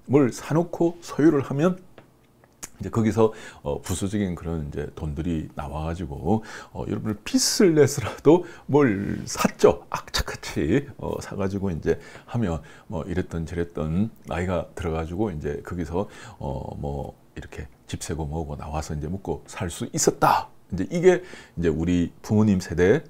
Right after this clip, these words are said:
또 우리 세대의, 어, 고정관념입니다. 이제 그렇게 하면 이제 소유를 하면 먹고 살 수 있다. 어, 이게 그건데, 자,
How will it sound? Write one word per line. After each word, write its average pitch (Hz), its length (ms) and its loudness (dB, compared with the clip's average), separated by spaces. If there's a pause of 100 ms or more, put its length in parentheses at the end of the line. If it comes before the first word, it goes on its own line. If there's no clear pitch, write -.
(100)
또 80 400 2
우리 110 260 4
세대의, 90 800 4 (280)
어, 71 420 -4
고정관념입니다. 95 1000 4 (160)
이제 - 100 -4
그렇게 - 260 -2
하면 95 340 0
이제 76 200 -2 (180)
소유를 185 400 8
하면 185 480 2
먹고 135 200 2
살 - 140 -4
수 - 140 -8
있다. - 260 -4 (120)
어, 65 260 -10
이게 82 300 0 (100)
그건데, 80 360 -4 (460)
자, - 300 -6